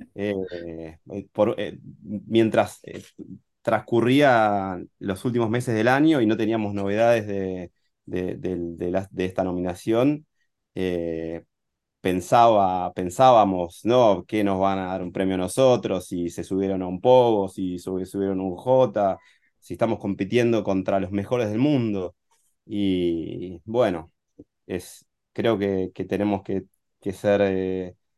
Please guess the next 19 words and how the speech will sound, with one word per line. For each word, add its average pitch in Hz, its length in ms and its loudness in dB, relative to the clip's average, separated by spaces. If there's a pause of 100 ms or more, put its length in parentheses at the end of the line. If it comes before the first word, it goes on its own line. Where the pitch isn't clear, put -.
(460)
eh, 85 560 -6
optimistas 123 800 0
todos 117 380 0
en 90 100 -8
general, 107 600 0 (200)
eh, 92 640 -10 (480)
los, - 380 -8
los 101 180 -8
emprendedores 101 720 0
y - 40 -12
los 95 120 -10
argentinos 113 840 -2 (580)
en 90 180 -4
abrirnos 104 500 0
al 98 100 -2
mundo, 127 400 2
animarnos 123 760 -2
y 85 920 -8
insistir 92 640 -6